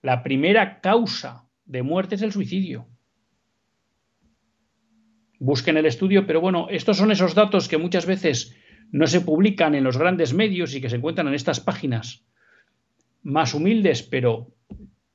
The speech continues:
muy profundas a la hora de, y certeras a la hora de informar sobre aquello que importa y que es relevante de verdad. Bueno, y eso nos demuestra el estado en el que está nuestra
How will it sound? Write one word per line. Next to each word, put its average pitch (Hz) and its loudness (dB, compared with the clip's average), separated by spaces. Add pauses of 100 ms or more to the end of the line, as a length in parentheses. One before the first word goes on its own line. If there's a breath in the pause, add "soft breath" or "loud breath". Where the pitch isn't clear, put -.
(1300)
muy 147 2
profundas 180 4
a 147 2
la 143 2
hora 180 2
de, 143 -4 (580)
y 160 -4
certeras 135 2
a 147 -8
la 131 -2
hora 180 4
de 131 -6 (200)
informar 139 2
sobre 131 -4
aquello 160 -6
que 165 -6
importa 160 -6 (460)
y 139 -8
que 160 4
es 139 0
relevante 127 2
de 127 -2
verdad. 151 -4 (400 soft breath)
Bueno, 208 0
y 139 0
eso 131 -2
nos 160 2
demuestra 147 2
el 151 2
estado 170 0 (680 soft breath)
en 135 -2
el 120 2
que 120 -4
está 156 0
nuestra 107 -2